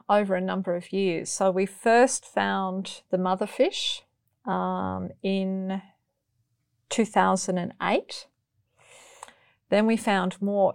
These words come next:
embryos in two thousand and nine. Then we found the male claspers later in two thousand and nine. Then we went on a exhaustive search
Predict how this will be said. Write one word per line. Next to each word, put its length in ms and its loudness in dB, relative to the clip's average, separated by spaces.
embryos 920 -2
in 280 -2
two 160 -6
thousand 520 -4
and 260 -8
nine. 480 -4
Then 380 2
we 120 4
found 380 -2
the 60 -2
male 420 -2
claspers 1000 -4
later 680 0
in 140 -4
two 200 -4
thousand 520 -6
and 180 -8
nine. 440 -4
Then 200 2
we 120 -2
went 240 -2
on 200 -2
a 220 -4
exhaustive 760 -2
search 800 0